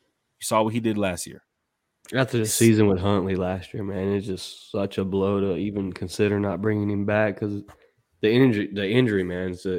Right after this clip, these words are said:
Speaker 2: it's, it's not a very easy one to get over.
Speaker 1: This is tough, Chase, 'cause you're talking about Huntley now, and you just drafted Bijan.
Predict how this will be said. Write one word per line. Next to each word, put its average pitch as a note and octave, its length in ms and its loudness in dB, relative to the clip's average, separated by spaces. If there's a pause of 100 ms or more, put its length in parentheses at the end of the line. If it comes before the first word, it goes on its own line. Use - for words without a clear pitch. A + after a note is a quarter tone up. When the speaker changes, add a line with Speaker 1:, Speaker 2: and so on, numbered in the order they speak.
Speaker 2:
it's, - 280 -12 (280)
it's - 160 -20
not A2+ 180 0
a G2 60 -2
very F#2+ 240 0
easy F#2+ 220 -6
one F#2 180 -6
to F2+ 80 -8
get F2+ 160 -4
over. G2+ 260 -2
Speaker 1:
This C#3 340 2
is F3+ 220 0
tough, A3+ 320 4
Chase, B2 360 0
'cause A2+ 180 -8
you're B2 80 2
talking G3+ 360 2
about A2 280 0
Huntley A2+ 280 -4
now, G2 460 -2
and A#2 100 -4
you A2+ 120 -2
just C3+ 320 -2
drafted A#2+ 560 2
Bijan. G2 420 -4